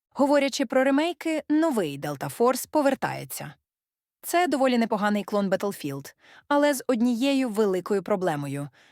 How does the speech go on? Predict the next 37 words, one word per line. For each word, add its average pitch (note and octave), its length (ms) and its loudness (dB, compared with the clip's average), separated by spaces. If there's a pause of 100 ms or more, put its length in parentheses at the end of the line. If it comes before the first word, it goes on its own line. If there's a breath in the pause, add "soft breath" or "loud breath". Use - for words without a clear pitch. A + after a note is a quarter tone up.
(120)
монетизація. F3+ 1000 -2 (280)
Вона D4+ 260 2
така C#4 260 0
глибока G3+ 720 -2
і C4 100 -4
заплутана, D#3+ 680 -4 (160)
що - 260 -6
можна F3 340 -2
загубитися. F3 760 -4 (380 loud breath)
Шкода, F4 420 0
бо A#3 140 0
гра F#3 320 0
мала F3+ 340 0
потенціал. D3 680 -6 (140)
Хтось G#3+ 320 0
вже G3+ 160 -4
пробував. D3 580 -4 (160)
Як B3 220 0
вам A#3 160 2
враження? D3 560 -2 (140)
Ой, G#3 260 4
здається, F#3 540 -4
я G3 160 2
вже G3 200 -2
забагато F3+ 520 0
наговорила. F3 680 -4 (380)
Такий F#4+ 260 -4
насичений E4+ 580 -2
тиждень C#4+ 380 -2
новин, E4 320 -2
що C#4+ 400 0
важко C4+ 480 0
вмістити A3 520 -4
все C4 280 -2
в A3 60 -2
один G3 260 -2
випуск. - 480 -10